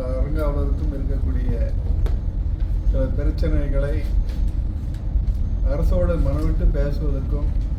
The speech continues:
அரசு செய்யக்கூடிய நல்ல நலத்திட்டங்களுக்கெல்லாம் ஆதரவு அளிப்பதற்கும், மேலும் இந்த அரசோடு முழு ஒத்துழைப்பு கொடுத்து திருக்கோயில்களை இன்னும் சிறப்பாக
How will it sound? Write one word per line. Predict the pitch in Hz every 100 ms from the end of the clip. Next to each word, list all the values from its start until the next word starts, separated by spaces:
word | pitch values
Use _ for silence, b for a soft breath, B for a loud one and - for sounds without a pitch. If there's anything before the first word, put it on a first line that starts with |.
| - 135
அரசு | 165 175 175
செய்யக்கூடிய | 160 151 - 147 143
நல்ல | 131 151 147 156
நலத்திட்டங்களுக்கெல்லாம் | 135 131 - 131 - - - 135 135 - -
ஆதரவு | - 143 147 135
அளிப்பதற்கும், | - - - - - 135 - - - - - - - - - - -
மேலும் | - 170 185 180
இந்த | 170 156 139 - -
அரசோடு | 151 165 180 170 165 160 - -
முழு | 143 165 170
ஒத்துழைப்பு | 147 - 160 - -
கொடுத்து | - - 170 -
திருக்கோயில்களை | 156 165 175 165 147 143 139
இன்னும் | 135 - 165 165
சிறப்பாக | 147 143 - 135